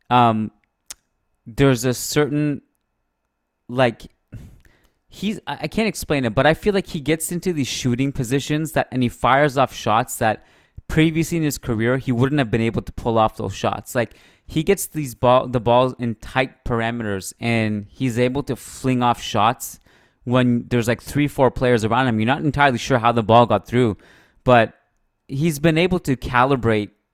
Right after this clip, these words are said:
in the game and slow the game down at an impressive rate, and it's just getting better with him, and it'll get better as he ages, I think. Um,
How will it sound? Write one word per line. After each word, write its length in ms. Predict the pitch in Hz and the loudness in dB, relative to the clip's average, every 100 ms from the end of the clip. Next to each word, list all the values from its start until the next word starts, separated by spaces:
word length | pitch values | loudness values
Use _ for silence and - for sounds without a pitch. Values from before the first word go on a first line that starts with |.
| _ | _
in 220 | 156 147 | 0 2
the 80 | 135 | 2
game 540 | 113 120 123 117 104 117 | 0 0 2 0 -2 -8
and 320 | - 123 113 110 | -4 -2 -2 -4
slow 300 | - 135 127 | 0 2 2
the 100 | 117 | 2
game 300 | 113 110 107 | 0 0 0
down 320 | 110 107 104 | 0 0 0
at 140 | 113 | -2
an 120 | 113 | -2
impressive 540 | 110 104 123 117 110 92 | -2 -2 -2 -2 -2 -2
rate, 220 | 110 104 - | -2 -2 -6
and 160 | 117 | -4
it's 100 | 117 | -2
just 220 | - 135 - | -2 -4 -2
getting 240 | 123 110 | -2 0
better 240 | 113 117 | 0 2
with 180 | 110 104 | 2 0
him, 240 | 107 101 95 _ _ - | -4 -6 -8 _ _ -4
and 140 | 120 | 4
it'll 100 | 120 | 4
get 240 | 113 131 110 | 4 2 2
better 220 | 117 113 | 2 2
as 160 | 107 | 2
he 80 | 101 | 0
ages, 360 | 110 120 110 101 | -2 -2 -2 -4
I 120 | 92 | -4
think. 320 | - 101 - - - _ _ _ | -4 -8 -8 -18 -20 _ _ _
Um, 320 | - 127 120 | 2 2 2